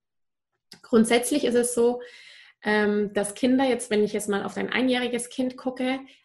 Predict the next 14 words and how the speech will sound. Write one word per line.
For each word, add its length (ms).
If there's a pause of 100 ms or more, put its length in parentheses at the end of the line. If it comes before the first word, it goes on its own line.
ein 200
Nein 360
erst 340
lernen 560
dürfen. 640 (1040)
Das 180
hat 120
was 160
mit 100
Sprachentwicklung 800
zu 160
tun. 360 (720)
Ähm, 880 (1200)
das 540